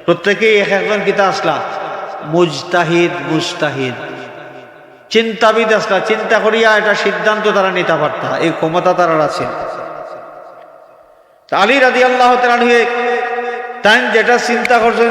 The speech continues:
চিন্তা নিয়ে একটা সিদ্ধান্ত গ্রহণ করছেন, ওটারেও তাই হক মনে করছেন। মুআবিয়া রাদিয়াল্লাহু তাআলা আনহু তাই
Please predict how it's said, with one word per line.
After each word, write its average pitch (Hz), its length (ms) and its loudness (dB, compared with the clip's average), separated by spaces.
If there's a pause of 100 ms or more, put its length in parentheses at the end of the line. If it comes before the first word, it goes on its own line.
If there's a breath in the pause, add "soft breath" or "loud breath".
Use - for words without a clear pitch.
চিন্তা 226 300 0
নিয়ে 226 160 2
একটা 220 180 2
সিদ্ধান্ত 214 500 0
গ্রহণ 190 300 0
করছেন, 160 320 0 (480)
ওটারেও 226 400 4
তাই 226 180 2 (100)
হক 202 300 4 (120)
মনে 190 240 0
করছেন। - 360 -4 (960)
মুআবিয়া 240 500 4
রাদিয়াল্লাহু 254 560 4
তাআলা 247 220 2
আনহু 233 160 2 (720)
তাই 240 220 4